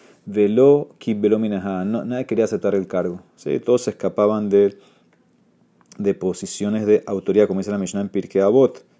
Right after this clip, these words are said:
que tienes que odiar los puestos de autoridad. Al Beamar Kumejon les dijo, señores, nuestra Mishnah dice, Ben Babai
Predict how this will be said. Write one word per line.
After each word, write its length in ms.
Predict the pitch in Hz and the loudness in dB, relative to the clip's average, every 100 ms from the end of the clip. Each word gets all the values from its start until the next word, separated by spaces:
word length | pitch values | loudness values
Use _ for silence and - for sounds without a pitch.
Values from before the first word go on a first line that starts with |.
| _ | _
que 100 | - | -6
tienes 240 | 92 104 | -4 -4
que 160 | - 101 | -4 -2
odiar 540 | 92 92 104 110 123 95 | 0 2 2 2 0 -4
los 140 | 95 | -10
puestos 400 | - 101 - 104 | -4 -4 -4 -4
de 140 | 101 - | -2 -2
autoridad. 640 | 101 90 90 92 107 - - _ - _ _ _ _ _ | -6 -6 -4 -2 -2 -4 -12 _ -20 _ _ _ _ _
Al 320 | 151 143 113 | -4 0 0
Beamar 380 | 101 104 107 101 | 0 0 0 -2
Kumejon 320 | 107 104 104 | -4 -4 -4
les 160 | 95 92 | -4 0
dijo, 400 | 139 131 92 - _ _ _ _ _ _ _ _ _ _ _ _ _ - | 2 2 0 -4 _ _ _ _ _ _ _ _ _ _ _ _ _ -10
señores, 420 | 98 104 117 117 | -4 -2 0 0
nuestra 240 | 101 104 | -2 -4
Mishnah 300 | 98 90 113 | -6 -4 -2
dice, 300 | 117 113 113 | 0 0 -2
Ben 340 | 101 107 113 107 | 0 0 0 0
Babai 380 | 98 107 113 | 0 2 0